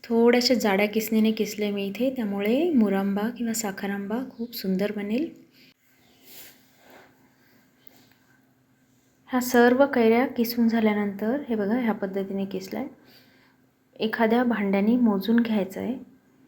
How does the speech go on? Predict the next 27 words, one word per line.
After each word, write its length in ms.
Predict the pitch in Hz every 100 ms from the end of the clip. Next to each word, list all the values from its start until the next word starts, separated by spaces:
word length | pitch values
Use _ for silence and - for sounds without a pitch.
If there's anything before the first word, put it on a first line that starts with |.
| _ _ _ _ _ _ _ _
म्हणजे 240 | 214 202 214
आपल्याला 520 | 208 208 202 208 233
साखरेचं 520 | 262 202 196 208 208 208
प्रमाणही 600 | 202 196 196 196 208 294 359 - - _ _ _ _ _
मोजून 340 | 214 196 196 196
घेता 260 | 196 190
येईल. 280 | 185 220 320 - - - - - -
जेवढा 420 | 214 208 214 240 277
कैरीचा 560 | 226 202 202 208 240
किस 360 | 233 226 240 247
असेल, 440 | 226 - 208 277 320 - _ 220
तेवढीच 340 | 202 202 247
आपल्याला 360 | 208 202 196 262
साखर 400 | - 190 - 196
इथे 200 | 196 190
वापरायची 480 | 180 180 185 185 196
आहे, 300 | 185 202 285 349 -
म्हणजे 300 | 202 190 190
आपला 240 | 185 214
साखरांबा 560 | 214 180 202 196 196 208
वर्षभर 540 | 190 185 - 208 220 220
छान 320 | 208 190 208
राहील, 440 | 190 185 190 254 -
चवीला 380 | 190 185 202
पण 180 | 208 226 220
छान 280 | 208 202
होईल. 400 | 208 196 190 277